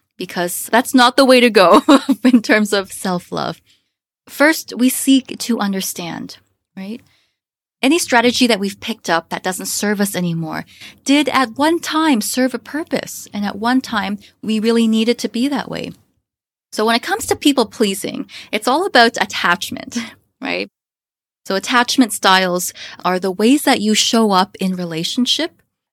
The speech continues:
that helps you meet your needs of being close to somebody else, but also preserving your own self-identity. So I want you to picture yourself as a baby. So you've got your parent there and you've got yourself as a baby.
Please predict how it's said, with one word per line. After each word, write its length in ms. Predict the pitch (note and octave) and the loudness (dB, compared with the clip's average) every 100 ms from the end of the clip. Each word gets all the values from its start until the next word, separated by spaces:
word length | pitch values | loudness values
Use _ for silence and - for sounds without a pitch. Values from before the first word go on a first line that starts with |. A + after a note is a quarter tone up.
| _ - | _ -10
that 200 | F#3 - | -10 -8
helps 460 | - G#3 G#3 - | -6 -6 -6 -4
you 140 | G3+ G3 | -2 0
meet 340 | F#3+ G#3 - | 0 -4 -4
your 140 | G3+ | -4
needs 500 | F#3 F3 E3+ F3 - - | -2 -2 -2 -4 -4 -2
of 340 | E3+ E3 - - | 0 -2 -6 -10
being 280 | F#3 F3 F3 | -6 -6 -6
close 380 | - G#3+ A3+ | 2 4 2
to 100 | - | -2
somebody 420 | - G#3+ G3 G3 F#3 | 0 2 2 2 2
else, 400 | F#3 D4 - - | 2 0 -4 -10
but 180 | F#3+ | -4
also 420 | F3+ F#3+ - F#3 F3 | -2 -2 -4 -6 -6
preserving 580 | - G3 F3+ E3+ F3+ | -8 -4 -2 -2 -4
your 160 | F3 E3 | -6 -6
own 220 | D#3+ D#3+ | -8 -8
self-identity. 880 | D#3+ E3+ E3+ E3 E3 E3 - - - - _ _ _ _ _ | -8 -8 -6 -6 -4 -6 -8 -16 -18 -20 _ _ _ _ _
So 160 | - B3 | -2 4
I 60 | B3+ | 4
want 180 | C4+ | 4
you 60 | D4+ | 2
to 80 | D4+ | 0
picture 580 | - C4 A#3+ - B3+ A#3 | 0 -2 0 2 4 4
yourself 480 | G3+ G#3 - F#3+ G3 | 0 -2 0 0 0
as 140 | F#3 | 0
a 60 | F3+ | -2
baby. 420 | E3 D#3 G3+ C#4 _ _ _ - | -4 -8 -8 -8 _ _ _ -14
So 100 | G3+ | -10
you've 160 | F#3+ | -4
got 200 | G#3+ A3 | 0 0
your 120 | G#3 | -2
parent 560 | G#3 B3 B3 A3 - - - | -2 2 2 0 -6 -12 -10
there 260 | F#3 G#3+ G#3 | -6 -4 0
and 120 | G#3 | 0
you've 120 | G#3 | 0
got 200 | G#3 G3 B3+ _ - | 0 -2 -6 _ -10
yourself 460 | F#3+ G3 - F#3+ F#3+ | -8 -4 -2 -2 -2
as 120 | F3+ | -6
a 60 | |
baby. 420 | - E3+ - - | -6 -8 -8 -12